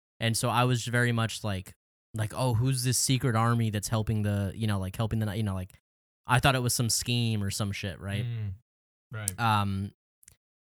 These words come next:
Speaker 1: but, but no, like, e-, even on rewatch, like, I could still see where, like,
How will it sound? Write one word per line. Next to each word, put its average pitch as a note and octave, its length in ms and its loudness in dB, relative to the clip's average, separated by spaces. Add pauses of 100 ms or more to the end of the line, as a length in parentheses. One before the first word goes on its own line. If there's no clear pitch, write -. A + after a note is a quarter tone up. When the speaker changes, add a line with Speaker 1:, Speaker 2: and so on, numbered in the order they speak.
(140)
Speaker 1:
but, B2 280 4 (340)
but C3+ 140 2
no, D3 180 6
like, A#2+ 220 2
e-, F3 160 -4
even F3 240 -2
on A#2+ 120 4
rewatch, G#2+ 640 0
like, G2 140 -6 (880)
I C#3+ 100 4
could C3+ 140 -2
still D4+ 180 -4
see F3+ 200 -2
where, C3+ 200 0
like, G#2+ 200 -2